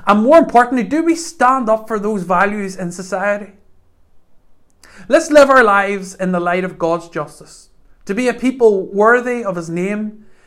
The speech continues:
to exercise goodness and mercy in our whole lives.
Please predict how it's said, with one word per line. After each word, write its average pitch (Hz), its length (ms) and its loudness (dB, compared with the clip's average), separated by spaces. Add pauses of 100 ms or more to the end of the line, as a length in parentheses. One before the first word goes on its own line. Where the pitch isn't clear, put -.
(140)
to 208 160 -2
exercise 226 600 -2
goodness 226 500 -6
and 175 180 -6
mercy 214 760 -8
in 190 400 -6
our 185 240 0
whole 226 260 -2
lives. 160 580 -6